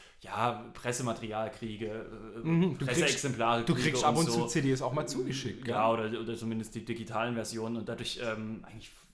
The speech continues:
Speaker 1: mittlerweile schon so fast von allem so und dadurch spare ich halt schon auch viel Geld, also was, was grad Musik angeht, das, das ist schon ganz cool und auch fällt ja auch viel weg, ist ja auch viel weggefallen durch den ganzen D-V-D-Gedöns, ne? Das braucht, kein Mensch kauft sich mehr D V Ds, ne? Braucht kein Mensch mehr heutzutage.
Speaker 2: Ja.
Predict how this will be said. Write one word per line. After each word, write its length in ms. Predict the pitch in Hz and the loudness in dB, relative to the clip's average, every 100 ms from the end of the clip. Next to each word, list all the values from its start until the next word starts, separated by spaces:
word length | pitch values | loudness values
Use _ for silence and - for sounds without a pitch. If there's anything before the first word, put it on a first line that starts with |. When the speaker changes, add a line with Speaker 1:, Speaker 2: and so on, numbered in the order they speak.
| - - | -20 -20
Speaker 1:
mittlerweile 600 | - 135 131 117 139 127 | -8 -2 0 4 4 4
schon 200 | 131 135 | 0 -2
so 100 | 120 | -2
fast 340 | - 117 120 - | -4 -4 -4 -6
von 140 | 117 | -6
allem 320 | - 123 139 | -2 -2 -2
so 260 | 123 131 135 - - - | -2 -4 -6 -14 -20 -6
und 300 | 120 117 117 | -2 0 0
dadurch 360 | 117 117 - 92 | 0 -2 -8 -10
spare 300 | 90 - 120 | -8 2 2
ich 80 | 127 | 2
halt 160 | 127 - | 0 -2
schon 120 | 117 | -4
auch 180 | 92 - | -6 -6
viel 140 | 110 | -8
Geld, 300 | 101 107 95 | -6 -6 -6
also 220 | - 107 | -10 -10
was, 260 | 101 98 - | -10 -12 -12
was 160 | 104 - | -12 -6
grad 220 | 110 98 | -6 -6
Musik 260 | 101 110 | -8 -6
angeht, 560 | 127 107 110 104 101 - 110 | -6 -6 -8 -8 -10 -12 -10
das, 480 | 104 98 - - | -10 -10 -12 -12
das 160 | - 101 | -12 -12
ist 120 | 101 | -12
schon 200 | - 101 | -12 -10
ganz 200 | 101 95 - | -12 -14 -8
cool 180 | 117 110 | -6 -4
und 120 | 101 | -4
auch 240 | 101 - - - - - - - - - - | -4 -4 -10 -20 -20 -20 -20 -20 -20 -20 -16
fällt 340 | - - 123 131 | -12 -2 2 4
ja 80 | 131 | 2
auch 80 | |
viel 220 | - 135 120 | 2 0 2
weg, 160 | - | 2
ist 80 | 143 | 2
ja 40 | 131 | -2
auch 60 | |
viel 140 | - 117 | -2 0
weggefallen 440 | 120 - 117 107 | 2 2 0 -2
durch 140 | 110 - | -4 -4
den 120 | 110 | -6
ganzen 240 | 110 113 | -4 -4
D-V-D-Gedöns, 880 | 110 113 98 120 151 123 104 104 95 | -6 -8 -4 -4 -2 -4 -4 -8 -8
ne? 100 | 113 | -8
Das 120 | 113 | -8
braucht, 200 | - 107 | -8 -10
kein 160 | - 113 | -4 -2
Mensch 160 | 117 - | -2 -2
kauft 200 | 113 - | -4 -4
sich 120 | 110 | -10
mehr 100 | 104 | -8
D 120 | 107 | -8
V 160 | 104 98 | -10 -6
Ds, 320 | 127 143 - | -4 -6 -8
ne? 120 | 110 | -12
Braucht 180 | - 127 | -10 -12
kein 160 | - 101 | -10 -10
Mensch 220 | 107 - | -10 -10
mehr 120 | 104 | -10
heutzutage. 560 | 95 92 95 113 98 | -10 -12 -8 -6 -6
Speaker 2:
Ja. 60 | - | -6